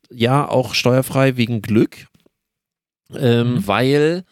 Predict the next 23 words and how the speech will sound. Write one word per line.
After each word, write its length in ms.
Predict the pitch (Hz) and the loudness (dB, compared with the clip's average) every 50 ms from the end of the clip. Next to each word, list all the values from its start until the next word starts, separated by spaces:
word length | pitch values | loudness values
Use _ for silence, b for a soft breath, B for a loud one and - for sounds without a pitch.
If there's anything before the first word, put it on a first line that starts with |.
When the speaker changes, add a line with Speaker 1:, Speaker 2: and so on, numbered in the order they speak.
| _ _ _ _ _ _ - | _ _ _ _ _ _ -2
Speaker 1:
äh, 200 | 131 131 127 123 | 0 2 2 2
das 200 | - 131 131 - | 0 -2 -4 -2
mit 120 | 143 127 131 | -2 -2 -2
dem 160 | 120 104 107 | -2 0 0
Wissen 560 | 139 170 - - 196 185 180 180 185 175 165 | 0 0 0 -2 -2 0 0 -2 -2 -4 -6
könnte 560 | - - 160 165 175 165 165 160 156 160 156 - | -2 0 0 2 2 0 0 0 0 0 0 -2
allein 280 | 131 131 127 131 143 147 | -2 -2 0 0 0 -2
das 100 | 147 - | -2 -2
Finanzamt, 600 | - 139 127 131 139 160 165 - - 147 151 - | -2 -2 0 2 0 0 0 -2 -2 -2 -2 0
je 100 | 139 139 | 0 0
nachdem, 640 | 135 135 - - 135 135 139 135 131 131 135 139 - | 0 0 0 0 -2 0 0 0 -2 -2 -4 -4 -6
auf 300 | 135 - - - 131 - | -10 -10 -6 -6 -2 -2
wen 100 | 147 139 | 0 0
man 100 | 139 131 | 0 0
da 100 | 127 123 | 0 0
trifft, 400 | - - - 156 165 - - - | -2 0 -2 0 -2 -2 -4 -4
noch, 460 | 143 135 131 131 131 - - - - - | 0 0 2 2 0 -2 -8 -20 -16 -4
ähm, 720 | - 135 127 127 127 127 123 123 123 123 123 123 120 123 - | -2 0 2 2 2 2 2 2 0 0 -2 -2 -4 -4 -4
eventuell 320 | 113 113 123 117 123 120 | -2 -2 0 0 0 0
sagen, 300 | 113 123 120 123 123 120 | 0 0 0 0 -2 -2
das 220 | - 120 127 - - | -2 -2 -2 0 0
wäre 200 | 139 135 123 131 | 0 0 0 2
erarbeitet. 720 | 127 120 113 117 90 123 131 131 120 101 - 90 82 - | 0 0 0 -2 -2 -2 0 0 0 -2 -2 -4 -6 -8